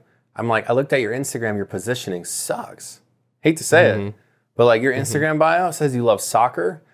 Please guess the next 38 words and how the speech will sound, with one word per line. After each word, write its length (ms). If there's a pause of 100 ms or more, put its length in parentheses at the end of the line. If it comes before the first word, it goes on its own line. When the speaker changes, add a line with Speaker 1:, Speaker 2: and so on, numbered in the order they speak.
(240)
Speaker 1:
It 160
says 180
that 140
you're 120
based 360
out 100
of 100
a, 40
s-, 260
uh, 140
you 120
know, 120
whatever 260
city 240
you're 220
located 420
in. 160
It 60 (300)
has 220
nothing 460
about 400
the 80
value 380
that 140
you 100
can 120
offer 360
to 80
brands 400
in 60
that 200
space. 520 (380)
So 220
it's 140
like, 400 (220)
how 200
do 80
you 560